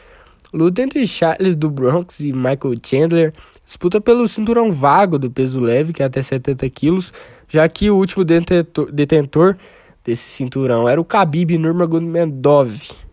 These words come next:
Deixa eu ver se é assim que fala mesmo. Não é que eu tô confundindo, é Nurmagomedov, isso mesmo. Nurmagomedov, que se aposentou, né? Então,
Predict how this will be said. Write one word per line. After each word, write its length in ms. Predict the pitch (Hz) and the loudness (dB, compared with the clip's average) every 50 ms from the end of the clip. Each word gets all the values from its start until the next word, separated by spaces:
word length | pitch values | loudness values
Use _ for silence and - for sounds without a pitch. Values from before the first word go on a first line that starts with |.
| _ _ - - - - - - | _ _ -18 -16 -16 -16 -16 -20
Deixa 220 | - - - - | -20 -20 -14 -10
eu 40 | 117 | -10
ver 60 | 110 | -10
se 100 | 113 - | -8 -8
é 40 | 110 | -10
assim 180 | 107 - - 131 | -10 -10 -10 -10
que 80 | 120 | -12
fala 460 | - - - - - - 113 113 113 110 | -12 -6 0 2 2 2 2 -2 -6 -6
mesmo. 360 | 107 107 107 110 135 - _ _ _ - - - - _ _ _ | -8 -10 -12 -14 -16 -18 _ _ _ -20 -20 -20 -20 _ _ _
Não 60 | 127 | -6
é 40 | 131 | -6
que 60 | - | -4
eu 40 | 139 | -4
tô 120 | 131 135 | -6 -8
confundindo, 400 | 120 - 123 123 123 135 123 120 | -8 -8 -10 -8 -6 -6 -4 -4
é 120 | 117 117 117 | -4 -4 -4
Nurmagomedov, 1400 | 117 120 139 160 170 175 180 180 160 151 135 135 139 147 151 147 - 151 143 139 131 117 117 107 107 104 104 | -2 -2 0 0 2 2 2 2 0 0 0 0 0 2 0 0 -2 -2 -2 -2 -2 -2 -2 -2 -2 -4 -6
isso 200 | 113 110 113 - | -8 -10 -8 -8
mesmo. 280 | 120 107 98 - - _ _ _ _ _ _ _ _ _ - | -8 -8 -8 -10 -14 _ _ _ _ _ _ _ _ _ -8
Nurmagomedov, 880 | 120 120 123 123 113 123 123 123 127 120 107 110 - 101 98 92 82 - - - - _ _ _ _ _ _ _ - _ _ _ - - - | -6 -4 -4 -4 -4 -4 -4 -4 -4 -4 -6 -8 -10 -10 -10 -10 -14 -18 -20 -20 -20 _ _ _ _ _ _ _ -20 _ _ _ -20 -16 -6
que 420 | - 151 160 175 196 208 220 233 | -4 -2 0 0 0 -2 -2 -2
se 80 | - 208 | -2 -2
aposentou, 640 | 190 185 208 202 196 226 220 208 - - 175 175 - - _ _ | 0 0 0 2 2 2 0 0 0 -2 -2 -2 -4 -8 _ _
né? 80 | - 123 | -6 -4
Então, 460 | 127 123 120 - 131 127 139 143 139 | -4 -4 -4 -2 -2 -2 -2 -2 -6